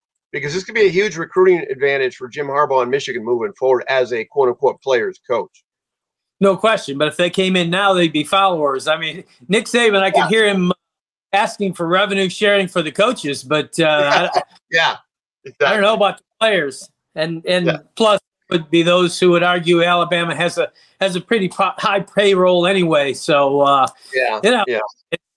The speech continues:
Speaker 2: it, it's one of those deals where, uh, Jim Harbaugh is a,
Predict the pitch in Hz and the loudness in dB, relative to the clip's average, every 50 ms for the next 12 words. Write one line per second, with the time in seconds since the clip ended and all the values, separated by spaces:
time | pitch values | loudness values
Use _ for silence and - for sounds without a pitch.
0 | _ _ _ - 190 185 175 - _ _ - - 180 170 - - 180 202 208 208 | _ _ _ -2 -2 -2 -2 -2 _ _ -6 -2 -2 -2 0 0 2 2 4 4
1 | 208 208 202 202 185 165 185 220 220 208 202 185 180 - - 175 175 175 175 175 | 4 2 2 2 -2 0 0 2 4 4 4 2 2 -2 -2 0 2 2 4 4
2 | 170 170 160 151 - _ _ _ _ _ _ _ _ - 165 160 165 160 160 165 | 2 2 2 0 -2 _ _ _ _ _ _ _ _ -4 -2 0 0 0 -2 -2
3 | 139 - - 196 233 247 220 208 226 220 214 190 196 190 190 185 180 - - 180 | -4 -6 -2 0 2 2 4 4 4 2 2 2 2 2 4 2 0 -2 -4 0
4 | 190 190 196 196 196 185 - - - - - 190 175 170 170 165 165 160 156 151 | 2 4 4 4 2 -2 -6 -10 -8 -2 0 2 2 2 2 2 2 2 2 2
5 | 151 151 165 | 0 -2 -4